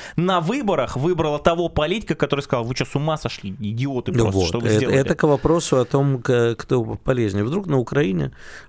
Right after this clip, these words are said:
Speaker 2: появится тоже такой политик, которого посадят, и он скажет: «Знаете че вы, баста, карапузики».
Speaker 1: Ну вот тут вот есть, э, в-, я не знаю, опять же,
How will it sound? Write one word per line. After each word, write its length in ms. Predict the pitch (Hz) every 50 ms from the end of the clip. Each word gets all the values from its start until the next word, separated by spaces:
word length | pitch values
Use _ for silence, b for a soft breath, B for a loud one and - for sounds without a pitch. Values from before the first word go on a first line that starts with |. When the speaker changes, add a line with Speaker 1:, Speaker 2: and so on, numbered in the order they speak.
| B -
Speaker 2:
появится 480 | 139 127 135 139 127 120 - - -
тоже 240 | - 131 113 98 95
такой 260 | - 123 - - -
политик, 460 | - - 139 160 190 220 - - 135
которого 400 | - - 120 - - 131 131 127
посадят, 640 | 123 - - 143 135 - - 214 202 156 143 127 123 - - - _ _ B B B B B B B B B
и 80 | - 139
он 140 | 147 160 151
скажет: 320 | - - 156 139 131 131
«Знаете 240 | 156 165 151 - -
че 260 | - - - - 139
вы, 180 | 131 110 98 - - - _ _ _ _ _ _ - _ _ _ _ -
баста, 320 | 117 110 - - - -
карапузики». 640 | - - 113 120 - - - 110 110 110 - - - - - _ _ -
Speaker 1:
Ну 320 | 180 170 165 165 180 190
вот 420 | 190 175 185 208 208 202 208 - -
тут 260 | - 247 294 285 -
вот 200 | 196 185 170 -
есть, 440 | 135 131 151 180 190 - - - - 156
э, 480 | 156 151 151 147 147 143 139 135 120
в-, 120 | 110 110 120
я 100 | 127 151
не 100 | 170 180
знаю, 200 | 170 180 170 156
опять 200 | - 127 120 107
же, 220 | 107 101 98 95